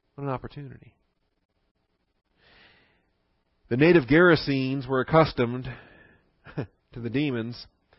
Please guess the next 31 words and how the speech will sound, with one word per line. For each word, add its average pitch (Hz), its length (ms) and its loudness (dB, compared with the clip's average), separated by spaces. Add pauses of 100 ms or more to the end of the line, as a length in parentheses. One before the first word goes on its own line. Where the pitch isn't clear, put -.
(420)
and 113 80 -10
the 110 40 -4
demoniacs, 120 640 -2
but 127 60 -8
they 120 80 -4
were 120 140 -4
afraid 127 260 -4
of 110 80 -4
Jesus. 113 500 -8 (4000)
You 135 80 -4
know, 147 100 0
think - 160 -8
about 107 280 -6
it. 98 120 -16 (640)
Think 214 120 -6
about 233 120 2
the 208 120 2
unbelievers 202 460 4
you 196 140 -4
know. 104 320 -8 (160)
They're 202 160 -8
afraid 185 340 -2
of 131 60 0
the 123 60 2
Lord 151 260 -4
you 160 100 -8
serve. - 360 -16 (2000)
Why - 240 -4
wouldn't 180 240 -4
they 113 100 -6
be? 110 300 -12